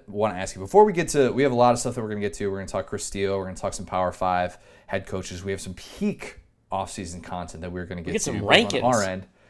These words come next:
Speaker 1: We got some rankings. What's, what's the off-season without some rankings? Um, we have a lot of good stuff to get to today. But before we get to that, uh, the wedding protocol for giving a gift.
Speaker 2: Oh, boy.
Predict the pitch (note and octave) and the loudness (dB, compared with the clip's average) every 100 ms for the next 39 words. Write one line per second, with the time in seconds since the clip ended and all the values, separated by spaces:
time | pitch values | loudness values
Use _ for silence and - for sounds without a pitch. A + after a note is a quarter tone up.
0 | _ C4+ F#4 F3+ A2+ B2 E3 - - - | _ -10 -6 -4 0 2 2 0 -10 -14
1 | - - - - - - D3+ A2+ - F#2+ | -16 -12 -10 -8 -6 2 4 4 2 -6
2 | F#2 F#2 E2+ D2 F#2 B2 - - - - | -8 -10 -12 -10 -6 -6 -8 -14 -14 -16
3 | - - - G#2 G#2 G2 F#2+ F#2 D3 D3 | -20 -20 0 4 6 4 0 0 4 4
4 | - A#2+ D#3+ D3 A#2 G#2+ - G2+ - D#2+ | 6 10 10 10 4 -4 -4 -8 -8 -12
5 | D#2+ C2 - _ _ _ C#3+ C#3 D3+ - | -8 -10 -12 _ _ _ 0 0 -8 -4
6 | - F#3 G#2 - - - - _ _ - | -2 0 -2 -8 -12 -14 -18 _ _ -20
7 | _ _ _ _ _ _ _ _ _ _ | _ _ _ _ _ _ _ _ _ _
8 | _ - A2 - C3+ C3+ G#3+ D#4 C#4+ - | _ -4 -4 -2 -4 4 4 4 0 0
9 | D#3+ B2+ - B1 - _ _ _ _ _ | 2 2 0 -4 -6 _ _ _ _ _
10 | _ - C#3 C#3 C3+ A#2+ G#2+ - D#3+ F3 | _ -4 2 6 6 4 -2 -2 0 2
11 | G3 F#3 C3+ A2 G#2 - G#2 - - - | 0 -2 -4 -4 -6 -6 -6 -6 -10 -4
12 | A2+ G2+ G2 G2 | -4 -2 -2 -4